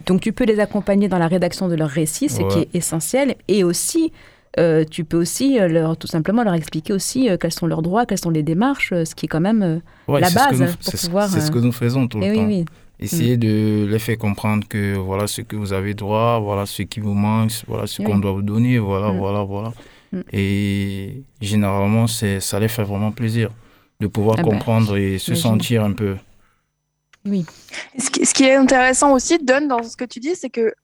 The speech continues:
Speaker 3: euh, on pense qu'il suffit juste, en fait, d'aller raconter son histoire à la pada et que, et que ça suffit pour pouvoir introduire une demande d'asile.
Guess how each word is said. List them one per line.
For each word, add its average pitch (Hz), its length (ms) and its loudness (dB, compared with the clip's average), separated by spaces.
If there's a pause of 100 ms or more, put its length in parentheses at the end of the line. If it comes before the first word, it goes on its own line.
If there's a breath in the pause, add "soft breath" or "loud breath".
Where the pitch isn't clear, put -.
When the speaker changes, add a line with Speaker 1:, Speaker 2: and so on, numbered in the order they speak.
(140)
Speaker 3:
euh, 233 200 4
on 226 120 -4 (120)
pense 302 300 2
qu'il 240 360 -8
suffit 247 320 -4
juste, 285 300 2
en 240 80 2
fait, 269 180 0
d'aller 220 240 0
raconter 254 640 -2
son 320 260 -4
histoire 233 600 0
à 233 80 0
la 233 100 2
pada 208 320 -2 (520 soft breath)
et 226 100 -6
que, 226 520 0
et 220 80 -6
que 226 140 -8
ça 226 160 -4
suffit 285 420 -2
pour 302 160 0
pouvoir 226 340 2
introduire 254 440 0
une 262 120 0
demande 240 280 0
d'asile. 254 320 -4